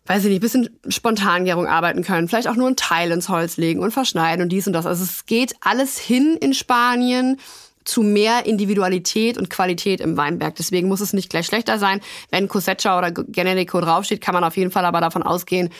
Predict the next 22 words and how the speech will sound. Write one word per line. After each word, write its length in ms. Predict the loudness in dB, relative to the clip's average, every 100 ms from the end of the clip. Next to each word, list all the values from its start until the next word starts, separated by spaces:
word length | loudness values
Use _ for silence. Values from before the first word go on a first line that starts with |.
| -18 -18 -20 -4
dass 200 | -2 -2
es 200 | -6 -10 _
oft 260 | -4 -4 -4
auch 120 | -2
einfach 260 | 0 0 0
manchmal 240 | 0 0
so 80 | 0
ein 80 | 0
bisschen 380 | 0 0 0 2
lustiger, 460 | 0 -2 0 0
unkomplizierter 720 | -2 -2 -4 -4 -4 -4 -4
ist. 240 | -6 -10 -14 _ -6
Ja. 180 | -4 -4 -10 -20 -20 -20 -20 -6
Also 140 | -2 -2
ich 100 | -2 -6 -2
hab, 340 | 0 0 -2
trink 220 | -2 0
zum 80 | 0
Beispiel 240 | -2 0
super 180 | -2 -2
viel 180 | -2 0
Generico. 560 | 2 2 0 -4 -6